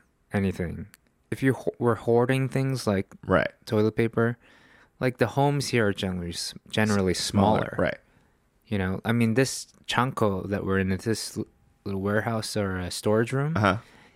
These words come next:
Speaker 1: is twice the size of my old apartment, wouldn't you say?
Speaker 2: That's true.
Speaker 1: There's no way, like, a lot of the homes in Korea, you can't store a thousand <laughs> rolls of toilet paper.
Speaker 2: Right.
Speaker 1: There's just, like, nowhere to put anything.
Speaker 2: Right.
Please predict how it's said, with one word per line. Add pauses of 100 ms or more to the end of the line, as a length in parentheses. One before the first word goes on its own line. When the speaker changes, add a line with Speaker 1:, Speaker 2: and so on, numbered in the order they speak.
Speaker 1:
is (720)
twice
the
size
of (300)
my
old
apartment, (160)
wouldn't
you
say? (280)
Speaker 2:
That's
true. (500)
Speaker 1:
There's
no
way,
like,
a
lot
of
the
homes
in
Korea,
you
can't (600)
store
a
thousand
<laughs>
rolls
of
toilet
paper.
Speaker 2:
Right.
Speaker 1:
There's
just,
like,
nowhere
to
put
anything.
Speaker 2:
Right.